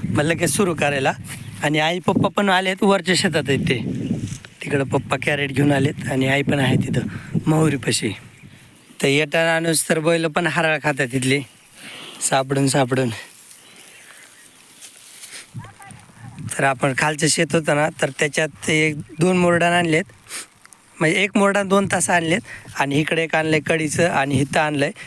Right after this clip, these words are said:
पण बैलांना नांगर ओढत नाही, तर लयच बेजारी होती त्यांची, त्याच्यामुळे आता सोडतो नांगर. यांना ओढत नाही, ट्रॅक्टरनेच काढावं लागेल अद्रक. नांगर तर सोडला इथं, मी इथं शिळवाटावरती बसलोय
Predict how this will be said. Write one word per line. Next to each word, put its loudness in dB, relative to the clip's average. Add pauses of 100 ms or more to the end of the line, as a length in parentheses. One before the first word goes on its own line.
(180)
पण 2
बैलांना 2
नांगर 2
ओढत 4
नाही, 2 (360)
तर -8
लयच 0
बेजारी 2
होती 0
त्यांची, 0
त्याच्यामुळे 0
आता -2
सोडतो 2
नांगर. 0 (1600)
यांना 0
ओढत 2
नाही, 0
ट्रॅक्टरनेच 0
काढावं 0
लागेल -2
अद्रक. 0 (4000)
नांगर 2
तर 0
सोडला 2
इथं, -2
मी 2
इथं 0
शिळवाटावरती 2
बसलोय 0